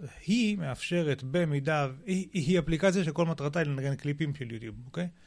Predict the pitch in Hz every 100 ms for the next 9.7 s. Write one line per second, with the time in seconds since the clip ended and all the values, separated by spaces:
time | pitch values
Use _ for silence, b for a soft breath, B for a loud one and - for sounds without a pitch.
0 | b b _ 165 156 160 143 131 127 -
1 | 151 135 - - - - 131 135 131 190
2 | 190 175 156 143 147 - - 151 131 147
3 | 143 - 143 135 127 120 117 117 B B
4 | B B - 165 180 151 147 135 117 117
5 | 110 165 139 117 117 113 147 190 220 b
6 | b b b - 127 123 120 131 131 -
7 | 143 - 185 175 208 208 180 175 147 147
8 | 135 139 143 143 135 131 123 123 131 107
9 | - 151 127 - - -